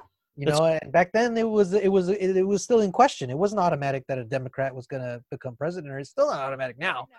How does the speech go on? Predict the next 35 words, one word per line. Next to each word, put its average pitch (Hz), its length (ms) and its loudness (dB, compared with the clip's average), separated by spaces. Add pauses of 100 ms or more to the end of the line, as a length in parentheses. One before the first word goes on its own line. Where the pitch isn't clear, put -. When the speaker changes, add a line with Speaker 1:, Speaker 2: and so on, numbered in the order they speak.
(100)
Speaker 2:
Right 226 160 8
Speaker 1:
It 220 60 8
Speaker 2:
now. 190 60 6
Speaker 1:
just 185 120 -4 (260)
feels 180 320 4
more 156 220 0
likely 139 380 0
now 127 180 -6
because 123 280 -10
of 120 80 -12
covid. 120 340 -12 (220)
Speaker 2:
Who 220 80 8
would 180 120 6
you 185 80 8
rather 160 200 6
have 202 220 4
right 147 140 2
now 143 200 0
at 139 80 -6
the 139 60 -2
helm, 131 360 0 (800)
Biden 185 400 4
or 233 80 4
Bernie? 190 480 0 (1600)
Speaker 1:
Bernie. 131 340 -6 (340)
Speaker 2:
Of 175 140 -8
course. 359 580 0
I 196 60 -2
mean, 220 200 2
like, 214 280 4
everybody 208 460 4
would. 120 240 -8 (320)
Speaker 1:
But, 240 220 6
but 233 140 0
as, 240 200 6